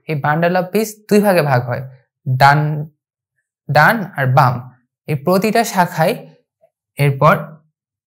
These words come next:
ভেন্ট্রিকলের প্রাচীরে গিয়ে একদম তন্তুর মতো ভাগ হয়ে যাবে। এই বিশেষ তন্তুগুলোর নাম হলো পারকিনজি তন্তু।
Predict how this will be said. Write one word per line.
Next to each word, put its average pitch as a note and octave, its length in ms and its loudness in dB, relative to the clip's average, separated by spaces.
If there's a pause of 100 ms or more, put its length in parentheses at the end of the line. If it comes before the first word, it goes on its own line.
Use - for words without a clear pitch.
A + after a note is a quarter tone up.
(520)
ভেন্ট্রিকলের F#3 800 2 (180)
প্রাচীরে E3+ 540 0 (420)
গিয়ে C#3+ 200 0 (200)
একদম D3 540 -4
তন্তুর F#3+ 440 -2
মতো E3+ 480 -6 (240)
ভাগ D3 180 2
হয়ে C3+ 200 0
যাবে। B2+ 240 -6 (360)
এই B2 260 -2
বিশেষ G3+ 440 -2
তন্তুগুলোর E3 480 -2
নাম D3+ 260 -6
হলো E3+ 140 -6 (300)
পারকিনজি E3+ 880 -2
তন্তু। C3 440 -2